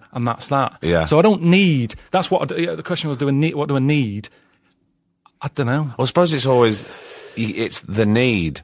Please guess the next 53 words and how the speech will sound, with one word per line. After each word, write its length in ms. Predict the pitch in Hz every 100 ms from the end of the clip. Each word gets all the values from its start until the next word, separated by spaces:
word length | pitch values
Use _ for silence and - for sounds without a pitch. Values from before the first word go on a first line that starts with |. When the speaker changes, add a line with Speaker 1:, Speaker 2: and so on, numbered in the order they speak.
| -
Speaker 2:
or 120 | 87
the 100 | 85
want. 520 | 85 90 95 - - _ _ - -
I 160 | - 101
always 200 | 101 95
say, 260 | - 92 87 _ _ _ _ _ -
like, 200 | 95 85
to 120 | 95
my 140 | 90
little 200 | 87 71
lad, 220 | 87 85 87
you 140 | 101
know, 140 | 98
he's 140 | 87 90
just 160 | 92
learning, 400 | 92 90 85 78 - -
"No, 120 | -
I 140 | 117 113
want 260 | 117 110
that." 180 | 110 104
Yeah, 140 | 120 120 -
you 240 | 104 123
want 300 | 131 165 120
it, 260 | 73 107 -
like, 200 | 104 95
but 100 | 95
you 60 |
don't, 180 | 127 127 _ _
you 120 | 101
don't 140 | 101 -
Speaker 1:
Don't 100 | -
Speaker 2:
need 100 | 131
Speaker 1:
need 360 | 143 143 135
Speaker 2:
it. 40 | -
Speaker 1:
it. 40 |
Speaker 2:
It's 120 | -
not 180 | 135 -
gonna 200 | 120 107
sort 220 | 98 113 87 95
of 140 | 87 - _ _ _ _ _ _ -
help 300 | - 117 90
you 100 | 104
out 180 | 110 98
or 180 | 95 92
enrich 420 | 90 107 - -
you 160 | 69 76 -
or, 120 | - 151
Speaker 1:
No. 260 | 156 160
Speaker 2:
or, 540 | - 76 82 58 67 73
or 120 | 101
change 520 | - 104 104 120 92 -
anything, 680 | 92 110 135 107 - 78 80
really. 580 | 101 110 92 78 80